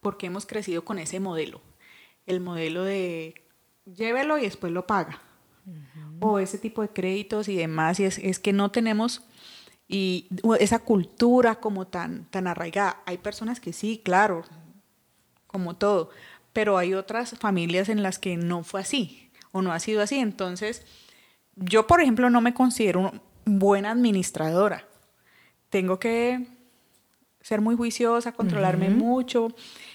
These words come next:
Speaker 1: Yo, por ejemplo, las tarjetas de crédito, lo, un, en un momento lo aprendí, lo entendí, yo pagué, entregué. No, no
Speaker 2: Ujú,
Speaker 1: tengo.
Speaker 2: ujú.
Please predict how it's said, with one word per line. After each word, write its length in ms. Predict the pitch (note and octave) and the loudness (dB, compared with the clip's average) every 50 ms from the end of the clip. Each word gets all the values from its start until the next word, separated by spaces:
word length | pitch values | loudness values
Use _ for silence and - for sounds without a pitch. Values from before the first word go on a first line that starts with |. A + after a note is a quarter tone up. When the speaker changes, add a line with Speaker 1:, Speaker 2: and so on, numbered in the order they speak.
| - _ _ | -20 _ _
Speaker 1:
Yo, 140 | F#3 G3 F#3+ | -6 -6 -4
por 140 | - A3+ A#3+ | -2 0 0
ejemplo, 240 | A#3+ G#3 F#3+ F#3+ G3 | 0 2 2 2 2
las 140 | G3+ G#3 - | 2 2 0
tarjetas 360 | G#3+ G3+ G3 E3 - F#3 F#3+ | -2 -4 -4 -4 -4 -4 -4
de 100 | G#3+ G3+ | -4 -6
crédito, 400 | - F3+ F3+ F#3 - A3 G#3+ G3+ | -4 -4 -4 -2 0 2 2 4
lo, 240 | G#3 G#3 G3 G3 - | 4 2 2 0 -2
un, 340 | F#3+ F#3+ F#3 F#3 F#3 F#3 - - | -6 -6 -6 -6 -6 -10 -10 -10
en 140 | G3 G3 F#3 | -10 -8 -4
un 60 | F3+ | -2
momento 340 | F#3 F#3+ G3+ G#3 G#3+ - A3+ | 0 0 2 2 2 2 2
lo 80 | A3 | 2
aprendí, 360 | A3 A3 G#3 F#3+ E3+ E3+ F#3 G#3+ | 2 0 -2 -8 -6 -6 -6 -4
lo 100 | A#3+ C4 | -2 0
entendí, 540 | B3+ A#3+ A#3+ G3 F3 D#3+ F3+ G#3+ C4+ C#4+ | -2 0 0 0 -2 0 0 0 0 0
yo 220 | A3 F#3 E3+ - - - _ _ _ _ _ _ | 2 0 0 0 -2 -8 _ _ _ _ _ _
pagué, 280 | - F#3+ F#3+ G#3+ - - A3+ | -8 -6 -4 -4 -2 -2 -2
entregué. 500 | G3+ E3+ - E3 D3+ C#3+ C#3 - _ _ _ _ _ _ _ _ _ | -4 -2 -2 -6 -6 -6 -8 -12 _ _ _ _ _ _ _ _ _
No, 240 | - F3+ F3+ E3 D#3+ - | 0 2 2 2 2 2
no 180 | G#3+ G3 F#3 F#3 | 2 2 4 2
Speaker 2:
Ujú, 80 | F3+ D#3+ | 2 2
Speaker 1:
tengo. 260 | G#3 F#3+ E3 D#3+ D#3+ | 2 0 0 0 -2
Speaker 2:
ujú. 840 | D#3+ E3 F3+ G#3+ C4 B3+ - G3+ F3+ C#3+ - - E3 E3+ F#3 A3 C4 | -2 -2 0 -2 -2 -2 -4 -6 -6 -6 -8 -12 -10 -6 -4 -4 -6